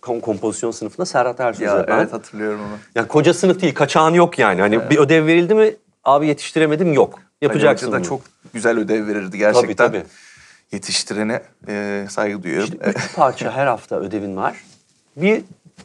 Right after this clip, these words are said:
Speaker 1: düz beste,
Speaker 2: Hı hı.
Speaker 1: bir üç nefesli, e, aranjman, bir tane de beş nefesli aranjman. Ama atıyorum üç nefesli bu hafta diyor ki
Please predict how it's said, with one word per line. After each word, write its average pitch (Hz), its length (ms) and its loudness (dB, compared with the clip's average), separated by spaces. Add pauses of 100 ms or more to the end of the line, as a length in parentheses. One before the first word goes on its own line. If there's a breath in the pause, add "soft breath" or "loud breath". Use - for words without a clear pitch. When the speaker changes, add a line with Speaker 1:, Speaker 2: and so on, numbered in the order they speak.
(120)
Speaker 1:
düz 185 200 2
beste, 143 480 2 (300)
Speaker 2:
Hı 117 60 -14
hı. 101 40 -12 (840 soft breath)
Speaker 1:
bir 170 260 0
üç - 320 -4
nefesli, 117 560 -2 (500)
e, 104 60 -8 (840)
aranjman, 127 600 0 (1000)
bir 175 140 0
tane 175 260 2
de 208 160 2
beş 190 200 2
nefesli 117 340 -6
aranjman. 90 400 -6
Ama 139 200 0
atıyorum 175 320 -2
üç - 160 -6
nefesli 147 560 -4
bu 165 120 0
hafta 156 300 -2
diyor 165 200 -2
ki 196 260 -4